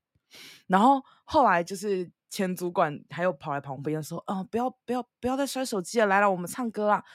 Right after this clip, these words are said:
来喝饮料啦，对，对，对。”然后后来真正清醒那一刹那是，我发现我身边的手机不见了，然后我就开始找手机，我，然后我的同事就跟我说：“哦，我们帮你先收起来了，因为你，你一直在摔手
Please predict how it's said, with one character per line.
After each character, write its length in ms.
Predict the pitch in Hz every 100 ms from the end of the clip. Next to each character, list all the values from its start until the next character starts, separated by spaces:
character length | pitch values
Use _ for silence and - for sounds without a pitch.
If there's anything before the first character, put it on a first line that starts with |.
| -
来 100 | -
喝 160 | 202 269
饮 120 | 233
料 200 | 226 240
啦， 160 | 196 151
对， 260 | 220 233
对， 140 | 226 202
对。” 40 | - - -
然 100 | 233
后 120 | 285
后 180 | 170 254
来 180 | 214 196 -
真 220 | 233 233
正 260 | 254 202
清 320 | - - 202 220
醒 300 | - 156 143
那 120 | 156
一 80 | 170
刹 260 | 190 151
那 200 | 156 147
是， 320 | 147 170 156 - _ _ _ -
我 80 | 143
发 160 | 196
现 200 | 202 214
我 220 | 160 143 -
身 240 | - 175
边 300 | 175 170 170 -
的 80 | 156
手 220 | 156 135
机 120 | 151
不 140 | 175 156
见 240 | - 220
了， 240 | - _ _ _ _ _ _
然 140 | - 156
后 160 | 190
我 60 | 175
就 80 | 185
开 100 | 208
始 60 |
找 180 | 165 160
手 160 | 160 143
机， 120 | 175
我， 140 | 175 - -
然 160 | 175
后 80 | 214
我 120 | 175
的 60 | 160
同 140 | 156
事 140 | - 165
就 120 | 165
跟 100 | 160
我 80 | 135
说 220 | - 147
：“哦， 80 | 208
我 140 | 180 175
们 100 | 175
帮 160 | 208
你 40 | 180
先 200 | 180 185
收 260 | - 165
起 220 | 170 - -
来 200 | - 64
了， 100 | 156
因 100 | 233
为 60 |
你， 180 | 214 156 _
你 200 | 220 185 -
一 80 | 269
直 100 | 185
在 140 | 220
摔 260 | - - 294
手 400 | - - 311